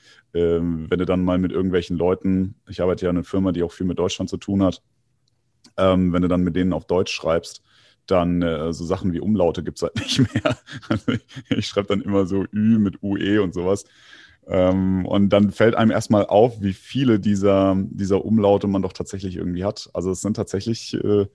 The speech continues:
es ist jetzt nichts Schlimmes, aber es ist schon irgendwie seltsam. Oder auch so andere Sachen, so beispielsweise, ich muss jetzt die Tage,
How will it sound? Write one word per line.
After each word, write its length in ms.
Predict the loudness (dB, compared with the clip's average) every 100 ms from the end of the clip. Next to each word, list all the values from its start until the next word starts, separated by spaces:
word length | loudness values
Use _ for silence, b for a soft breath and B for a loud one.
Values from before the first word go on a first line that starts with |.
| b b b b b _
es 120 | -18 -8
ist 80 |
jetzt 140 | -4 -2
nichts 200 | -4 -2
Schlimmes, 360 | 0 0 0 -2
aber 160 | -2
es 100 | -2
ist 80 | -2
schon 180 | -2 0
irgendwie 560 | 0 0 0 2 0 -2
seltsam. 560 | 2 2 4 -2 -4 -10 b b 2
Oder 140 | 4
auch 100 | 6
so 100 | 6
andere 300 | 4 4 4
Sachen, 280 | 4 4 4
so 280 | 6 4 2 B _
beispielsweise, 680 | 0 2 -4 2 4 4 0
ich 140 | -2
muss 180 | -4 0
jetzt 320 | -2 -2 -10
die 80 | -10
Tage, 320 | -2 0 4